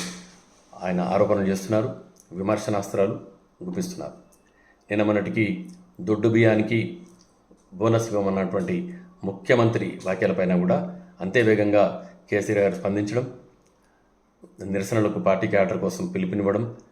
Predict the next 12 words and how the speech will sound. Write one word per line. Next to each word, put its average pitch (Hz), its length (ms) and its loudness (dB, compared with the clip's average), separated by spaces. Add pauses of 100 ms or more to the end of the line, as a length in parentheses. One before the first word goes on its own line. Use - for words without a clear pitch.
(280)
ఆయన 90 560 0
వేగాన్ని, 95 640 0 (440)
ఆ, 78 120 -12
సూచిస్తోంది. - 640 -8 (600)
నాగార్జున 107 440 4
సాగర్ 104 300 2
ఎడమ 98 300 0
కాలువ 101 360 4
నీటి 92 260 0
విడుదల 101 240 2
విషయాన్ని 107 300 2
అయితేనేమి, 117 280 -2